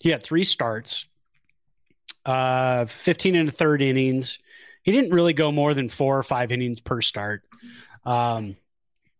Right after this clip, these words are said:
you know, and, and also, you know, in the article that we read from Ken Rosenthal, um, Mark DeRosa did say, if a team says, "This guy is pitching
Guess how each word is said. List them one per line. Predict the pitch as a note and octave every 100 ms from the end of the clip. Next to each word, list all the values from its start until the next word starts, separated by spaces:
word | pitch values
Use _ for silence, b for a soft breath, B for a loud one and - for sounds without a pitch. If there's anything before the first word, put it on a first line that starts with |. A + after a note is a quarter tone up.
| _
you | E3 E3+
know, |
and, | E3 F#3+
and | E3+ F#3 F#3+
also, | F3+ C#4 - D#3+ C#3+
you | D3 D3+
know, | D3
in |
the | D3
article | C#3+ E3+ E3+ D#3
that | C#3+
we | C3+
read | C3 C3 B2
from | B2+ A#2+ A#2+
Ken | - C3 B2+
Rosenthal, | C3+ C3+ B2 A#2+ G#2+ G#2 - B B B B
um, | C3 B2+ B2 A#2 G#2+ - _ _ _ _ _ - -
Mark | D3+
DeRosa | - C#3+ D#3 D3+ A2+
did | C3 D3
say, | - C#3 F#3+ B2 F#2 -
if | B2
a |
team | C3 - F3 C#3+
says, | - D#3+ A#2+ G#2+ - b b b
"This | A2+ C#3+ D#3
guy | - D3+ C3+ B2 G#2+
is | B2 -
pitching | - D3 - A2+ G2+